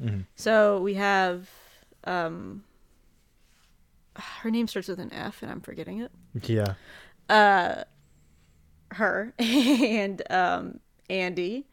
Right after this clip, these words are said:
Speaker 2: or Zombie,
Speaker 1: Mm-hmm.
Speaker 2: or whatever you wanna call him, Fuko.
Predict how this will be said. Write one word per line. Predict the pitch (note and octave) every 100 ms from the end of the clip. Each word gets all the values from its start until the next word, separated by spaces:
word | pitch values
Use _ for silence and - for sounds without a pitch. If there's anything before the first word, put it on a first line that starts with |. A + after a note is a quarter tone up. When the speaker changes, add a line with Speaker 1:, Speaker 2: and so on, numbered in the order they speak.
| _ _ -
Speaker 2:
or | F#3+
Zombie, | F3+ D#3+ D#3+ E3+ G#3 -
Speaker 1:
Mm-hmm. | A2 G#2 G3 -
Speaker 2:
or | A#3
whatever | D#4+ C4
you | F#3
wanna | - -
call | - F#3
him, | G3 G#3+ _ _ _ _ _ _ _
Fuko. | C4 B3 -